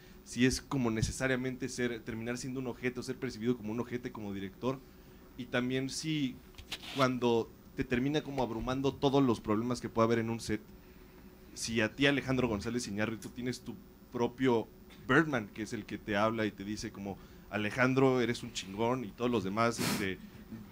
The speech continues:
que se vayan al carajo, y, y, y, y si es como esa misma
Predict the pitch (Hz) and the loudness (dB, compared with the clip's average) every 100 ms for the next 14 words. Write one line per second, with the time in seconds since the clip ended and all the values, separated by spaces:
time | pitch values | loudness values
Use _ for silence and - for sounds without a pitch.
0 | - - - 117 110 117 131 127 113 107 | -18 -10 -6 -2 2 4 4 2 -2 2
1 | 113 123 131 117 107 117 117 107 - 123 | 2 4 4 4 2 -4 -10 -14 -12 -10
2 | - 139 135 147 135 131 135 135 123 135 | -2 0 0 -4 -4 -2 -2 -4 -4 -4
3 | 123 | -4